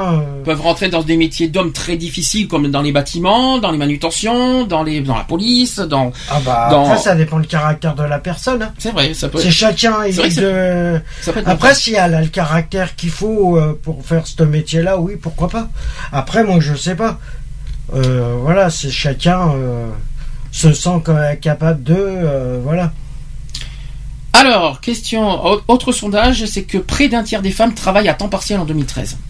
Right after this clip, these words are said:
Speaker 1: Mhm.
Speaker 2: Alors, à titre de comparaison, alors ça, c'est plutôt surprenant.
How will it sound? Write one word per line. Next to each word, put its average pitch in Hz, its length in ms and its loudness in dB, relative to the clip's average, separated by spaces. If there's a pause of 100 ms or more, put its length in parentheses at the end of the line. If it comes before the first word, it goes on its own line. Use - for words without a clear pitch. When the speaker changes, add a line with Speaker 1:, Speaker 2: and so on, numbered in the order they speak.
(140)
Speaker 1:
Mhm. 139 240 4 (880)
Speaker 2:
Alors, 147 480 6
à 180 100 2
titre 240 300 -2
de 185 80 0
comparaison, 214 840 0
alors 104 180 0
ça, 254 120 2
c'est - 140 -4
plutôt - 340 -2 (360)
surprenant. - 800 0